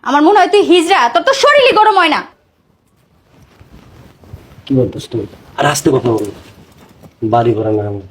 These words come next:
Speaker 2: চল না, আমার বাড়িতে চলে যাও, প্লিজ আস্তে কথা বলো।
Speaker 1: চুপ কর কাপুরুষ,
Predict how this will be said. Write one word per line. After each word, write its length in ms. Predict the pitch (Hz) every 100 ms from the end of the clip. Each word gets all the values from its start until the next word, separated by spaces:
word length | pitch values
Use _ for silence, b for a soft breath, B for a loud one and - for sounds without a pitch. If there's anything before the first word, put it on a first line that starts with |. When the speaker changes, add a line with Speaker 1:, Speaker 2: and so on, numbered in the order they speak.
| _ -
Speaker 2:
চল 220 | - 104
না, 60 | 110
আমার 160 | 104
বাড়িতে 300 | 101 107 107
চলে 160 | 110 107
যাও, 100 | 98
প্লিজ 260 | - 117 110
আস্তে 220 | - 107
কথা 180 | 104 107
বলো। 180 | 101 98 - -
Speaker 1:
চুপ 180 | 370 403
কর 220 | - 392
কাপুরুষ, 580 | 381 349 311 233 226